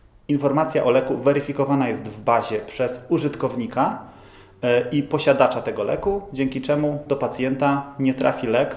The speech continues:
którego dane nie znajdują się w bazie. W ten sposób możemy przeciwdziałać wprowadzaniu do obrotu leków sfałszowanych. System europejski ruszył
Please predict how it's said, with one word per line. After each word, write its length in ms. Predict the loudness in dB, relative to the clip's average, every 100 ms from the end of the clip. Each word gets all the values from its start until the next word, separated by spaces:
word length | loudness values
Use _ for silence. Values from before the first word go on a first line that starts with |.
| -12 -10
którego 360 | 0 2 2
dane 340 | 4 4 4 0
nie 100 | -2
znajdują 360 | -4 -6 -8
się 140 | -6 -4
w 80 | 2
bazie. 360 | 2 2 -2 -2 -12 -20 -20 -20 -20 -20 -20 -12
W 80 | 0
ten 180 | 0
sposób 400 | 2 0 -2 -4
możemy 300 | -8 -8 -8
przeciwdziałać 720 | -8 -12 -8 0 2 2 -2 -12 -20 -20 -20 _ _ _ -12
wprowadzaniu 560 | -2 0 0 0 0
do 100 | 2
obrotu 520 | 2 0 -2 -4 -8 -8
leków 440 | -6 -4 -6 -8 -14 -20 -20 _ _ _
sfałszowanych. 680 | -2 0 0 -4 -8 -10 -18 -20 -20 -20 -12
System 300 | -6 -2 2
europejski 680 | 4 4 2 0 -2 -2 -2 -6 -12 -8
ruszył 600 | 0 2 2 4 4 2